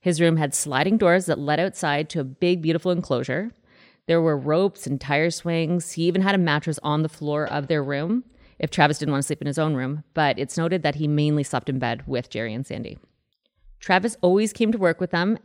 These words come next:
at the tow yard, and they had a large playroom above the garage for him to play in.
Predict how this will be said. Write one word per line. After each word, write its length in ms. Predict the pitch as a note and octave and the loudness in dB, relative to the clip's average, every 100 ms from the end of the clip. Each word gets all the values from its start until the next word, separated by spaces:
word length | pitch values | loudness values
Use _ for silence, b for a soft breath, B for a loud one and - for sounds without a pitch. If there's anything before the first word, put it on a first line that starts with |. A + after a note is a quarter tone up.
| D#3 | -2
at 160 | D#3 | -2
the 60 | E3+ | -2
tow 140 | E3 | 0
yard, 280 | D3+ C#3 D3+ | 2 2 0
and 80 | D3+ | 0
they 80 | D#3 | 0
had 100 | D3+ | 0
a 40 | |
large 500 | C#3+ D#3 D#3+ F3 - | 0 0 2 0 -4
playroom 460 | - E3 E3+ C#3+ C#3+ | -4 0 0 -2 -2
above 200 | D3 C3 | -4 -4
the 80 | |
garage 340 | D3 C#3+ C#3 C#3 | -4 -2 -2 -2
for 80 | C#3+ | -4
him 120 | C#3+ | -4
to 60 | A#2+ | -4
play 240 | - G2+ | -6 -6
in. 240 | - C3+ | -6 -12